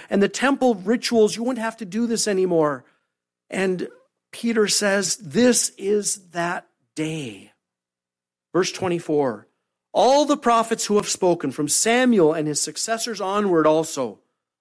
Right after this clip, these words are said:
announced these days." That was Peter's day. It's the New Testament era. It continues to this day. It's what Jesus said, "Go into the world and make disciples of all nations," starting in Jerusalem, Judea, Samaria. We read that in the beginning of Acts.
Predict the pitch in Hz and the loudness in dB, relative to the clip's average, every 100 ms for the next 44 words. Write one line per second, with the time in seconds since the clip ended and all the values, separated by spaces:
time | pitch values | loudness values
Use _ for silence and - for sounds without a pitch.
0 | _ - 170 160 165 156 - - _ _ | _ -4 0 2 0 -2 -8 -12 _ _
1 | _ _ - 113 151 175 160 107 135 117 | _ _ -20 -6 -2 -2 -2 -4 -6 -8
2 | 90 - - - _ _ _ _ _ - | -10 -10 -8 -8 _ _ _ _ _ -2
3 | 156 165 - - 180 185 196 180 208 233 | 0 0 -2 -6 -4 -2 -2 0 2 0
4 | 143 - 131 135 214 - 214 - 196 165 | -2 -4 -2 0 0 0 -2 -2 -4 -4
5 | 170 185 220 220 156 - 117 - 202 208 | 0 4 4 2 -6 -10 -10 -4 0 0
6 | 208 - 147 131 - 139 175 233 - - | -2 -4 -4 -4 -4 0 2 0 -4 -10
7 | 147 - 156 156 180 202 190 - 190 160 | -8 0 0 0 -2 -2 -2 -2 -2 -2
8 | 147 170 180 170 147 151 170 175 127 143 | -2 -2 -4 -10 -8 -4 -4 -4 -6 -8
9 | 151 - 131 151 139 117 139 147 165 156 | -10 -12 -10 -10 -12 -12 -4 -2 -2 -8
10 | 143 - - - - _ _ - 139 147 | -14 -20 -18 -18 -18 _ _ -8 -2 -2
11 | 147 135 123 139 156 113 101 - 110 139 | -2 -6 -6 -6 -6 -8 -12 -14 -8 -4
12 | 147 110 - 117 139 139 117 92 - 123 | -2 -2 -6 -6 -4 -2 -2 -4 -10 -10
13 | 135 123 131 113 110 120 139 135 147 147 | -6 -4 -4 -6 -10 -8 -6 -4 -4 -4
14 | - - | -6 -8